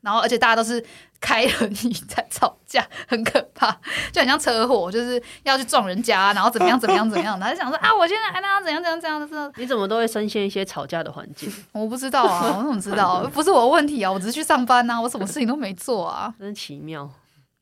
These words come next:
Speaker 1: 对啊，然后反正就是在，在神经区，就是，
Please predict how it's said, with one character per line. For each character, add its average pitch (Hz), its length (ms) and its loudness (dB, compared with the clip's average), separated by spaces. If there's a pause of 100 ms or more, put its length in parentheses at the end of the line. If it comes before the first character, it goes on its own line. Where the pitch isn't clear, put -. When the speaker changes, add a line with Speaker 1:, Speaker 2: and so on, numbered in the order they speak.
(220)
Speaker 1:
对 262 140 4
啊， 185 180 2
然 185 120 -2
后 202 60 -2
反 220 160 2
正 311 120 0
就 320 100 -4
是 294 300 -2
在， 302 280 2
在 320 220 2
神 226 240 -2
经 247 180 -4
区， 233 280 -6
就 240 120 -4
是， 233 280 -8